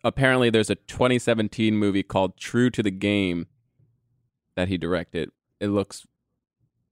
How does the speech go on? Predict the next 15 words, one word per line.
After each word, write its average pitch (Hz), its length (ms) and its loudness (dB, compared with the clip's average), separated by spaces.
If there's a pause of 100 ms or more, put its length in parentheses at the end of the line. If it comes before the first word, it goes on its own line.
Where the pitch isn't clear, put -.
(120)
low 92 220 0
budget. 76 400 -6 (160)
I 104 100 0
don't 104 120 2
know 95 160 0
if 92 140 -8
it's, - 340 -10 (180)
uh, - 60 -10 (600)
it's 147 160 -2
weird 175 340 4
though, 107 180 4
because 117 360 2
this - 180 0
movie 196 240 4
made 127 100 4